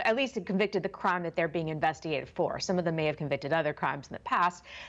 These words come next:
This man, this one I'm talking about who posted his guns for sale on Facebook, um, uh, did not commit a crime. He was not, the investigation showed that he said he did not buy guns for other people. He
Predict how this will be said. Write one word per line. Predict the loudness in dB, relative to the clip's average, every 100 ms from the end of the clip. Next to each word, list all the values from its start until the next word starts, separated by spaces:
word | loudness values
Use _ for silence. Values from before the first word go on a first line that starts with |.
| 2
This | 4 4 2
man, | 0 0 -2
this | -2 -2
one | 2 2 2
I'm | -2
talking | 0 -2 -2 -2
about | -2 -2
who | -4 -4
posted | 0 0 0 0
his | -2
guns | 0 -2
for | -4
sale | -2 0 0
on | 2
Facebook, | 0 0 2 0 0 -6 -18 -14 -6 0
um, | 2 0 -6 -8 0
uh, | 2
did | 4 6
not | 4 2
commit | 0 0 0
a |
crime. | 0 2 2 2
He | -2 0
was | 0 2
not, | 2 2 0
the | 0 2 2 2
investigation | 0 2 2 2 2 2 0 -4
showed | 2 4 4 2
that | 0
he | 0
said | 2 2 2 0 -10 -4
he | 0
did | 2
not | 4 4 4
buy | 2
guns | 2 0 0
for | 0
other | 0 0
people. | 0 0 4 4 4 -2 -18 2
He | 4